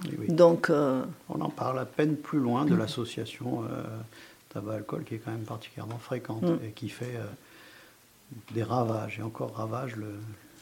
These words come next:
Speaker 1: le mot est faible.
Speaker 2: Oui, mais il y a beaucoup de personnes qui, qui associent tabac et alcool <clears throat> parce que j-, ils ont un mal-être, en fait.
Speaker 1: Oui.
Speaker 2: Et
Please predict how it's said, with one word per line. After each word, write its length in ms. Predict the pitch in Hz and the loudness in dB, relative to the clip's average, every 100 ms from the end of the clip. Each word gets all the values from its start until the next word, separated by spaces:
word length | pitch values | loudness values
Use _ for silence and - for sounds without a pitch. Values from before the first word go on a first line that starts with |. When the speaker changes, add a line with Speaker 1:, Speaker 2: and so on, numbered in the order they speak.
| - | -8
Speaker 1:
le 80 | 113 | -2
mot 200 | 123 131 | 0 0
est 60 | |
faible. 220 | 120 - | -2 8
Speaker 2:
Oui, 60 | 208 | 10
mais 100 | 208 | 12
il 40 | |
y 40 | 202 | 10
a 40 | |
beaucoup 200 | 190 190 | 10 4
de 40 | 208 | 4
personnes 420 | 233 - 220 208 | 2 6 6 6
qui, 280 | - 185 180 | 2 0 -2
qui 260 | - 175 | 6 8
associent 540 | 170 185 202 - - 190 | 8 6 4 4 4 2
tabac 600 | - 185 180 180 160 156 - | 6 6 8 6 6 2 0
et 120 | 147 | 0
alcool 460 | 135 165 - 269 370 - - - - - - | 0 0 4 6 6 2 -14 -16 -14 2 10
<clears throat> 880 | 226 - 254 208 180 170 - - | 10 12 12 12 12 10 -2 8
parce 260 | - 214 214 | 12 12 10
que 100 | 202 | 4
j-, 140 | 165 - | 2 2
ils 180 | 180 175 | 8 8
ont 100 | 175 | 8
un 80 | 170 | 8
mal-être, 600 | 175 190 226 220 - 160 151 - | 8 10 8 6 2 -2 -2 -2
en 140 | 151 147 | 4 4
fait. 380 | - 143 143 - | 4 0 -2 -4
Speaker 1:
Oui. 180 | 120 240 - - - - - - - - - | -4 -4 -10 -20 -20 -20 -20 -20 -20 -18 6
Speaker 2:
Et 220 | 165 160 | 8 8